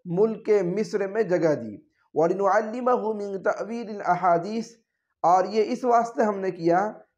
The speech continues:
تاکہ یوسف علیہ الصلاۃ والسلام کو خواب کی حقیقت بتلائی جائے،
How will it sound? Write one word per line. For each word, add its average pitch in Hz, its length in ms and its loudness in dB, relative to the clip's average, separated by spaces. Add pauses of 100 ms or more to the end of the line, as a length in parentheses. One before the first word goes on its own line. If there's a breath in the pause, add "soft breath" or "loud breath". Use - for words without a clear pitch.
تاکہ 202 260 0
یوسف 220 400 -4
علیہ 220 120 0
الصلاۃ 196 400 0
والسلام 185 580 0
کو 220 360 0 (360 loud breath)
خواب 196 360 4 (100)
کی 240 260 -6 (100)
حقیقت 196 560 -2
بتلائی 165 520 0
جائے، 175 420 2